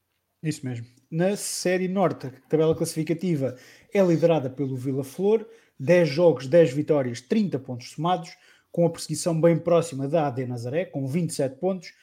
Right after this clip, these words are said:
Depois Caxinas e Buarcos empatados em terceiro e quarto lugar, respectivamente, com quinze pontos. Quinto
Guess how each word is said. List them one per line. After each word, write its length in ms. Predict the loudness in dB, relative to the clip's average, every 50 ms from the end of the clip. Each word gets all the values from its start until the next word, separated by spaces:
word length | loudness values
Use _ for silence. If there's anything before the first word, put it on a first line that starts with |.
| _ _ _ _ _ -8
Depois 440 | -8 -6 -2 2 2 2 2 2 0
Caxinas 640 | -2 0 0 0 0 -2 -2 0 0 0 0 0 0
e 60 | -2
Buarcos 560 | -2 0 0 2 2 0 -2 -6 -6 -4 -2
empatados 640 | -2 -2 -2 -4 -6 -4 -2 -2 -2 -4 -6 -10 -12
em 80 | -12 -12
terceiro 380 | -12 -6 -2 0 0 0 -2
e 20 | -6
quarto 260 | -8 -10 -10 -8 -8
lugar, 200 | -6 -6 -6 -6
respectivamente, 800 | -8 -10 -12 -10 -10 -8 -8 -6 -4 -2 -2 -4 -4 -6 -12 -8 _
com 320 | 0 0 0 0 -2 -6 -12 _ _ _ _
quinze 320 | -8 -6 -6 -6 -8 -10
pontos. 460 | -4 0 0 0 0 0 -4 -8 -16 -20 _ _ -20 _ _ _ _ -2
Quinto 340 | 0 0 2 0 -2 -6